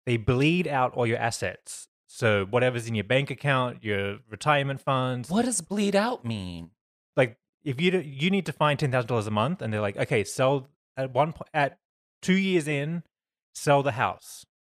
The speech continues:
Speaker 1: and then give, then you're gonna pay us all that money that's gonna pay for another year of the services." So they, they basically, like, take all your money. Once you're bled out of all your money, all your savings,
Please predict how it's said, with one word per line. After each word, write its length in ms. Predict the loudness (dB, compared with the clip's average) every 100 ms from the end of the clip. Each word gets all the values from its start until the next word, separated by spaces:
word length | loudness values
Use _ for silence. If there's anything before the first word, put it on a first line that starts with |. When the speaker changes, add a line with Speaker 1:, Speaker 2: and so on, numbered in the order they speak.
| _ _ _ _
Speaker 1:
and 80 | -4
then 240 | -2 -2 -4
give, 220 | -4 -4 -4
then 300 | -4 0 2
you're 100 | 0
gonna 140 | 0
pay 200 | -2 -2
us 120 | -2
all 140 | 0 0
that 120 | 2
money 220 | 0 0
that's 160 | -2 -4
gonna 180 | -6 -6
pay 220 | -4 -2
for 180 | 0 0
another 240 | 0 -2
year 380 | -2 -2 0 -2
of 240 | -2 -8 -12
the 60 |
services." 800 | -4 -4 -4 -6 -6 -6 -10 -18 _ _ _ _ _ _ _ -2
So 80 | 0
they, 100 | 0
they 240 | 0 0
basically, 280 | 2 0 -2
like, 100 | 0
take 200 | -2 0
all 120 | -2
your 80 | -2
money. 340 | -2 -4 -6 -14 0
Once 260 | 2 2
you're 80 | 0
bled 380 | 0 0 2 0
out 320 | 0 -2 -2
of 140 | -8 -4
all 140 | -2
your 100 | 0
money, 400 | -2 -2 -4 -8 -14 _ _ _
all 100 | -4
your 80 | -4
savings, 560 | -4 -4 -4 -6 -10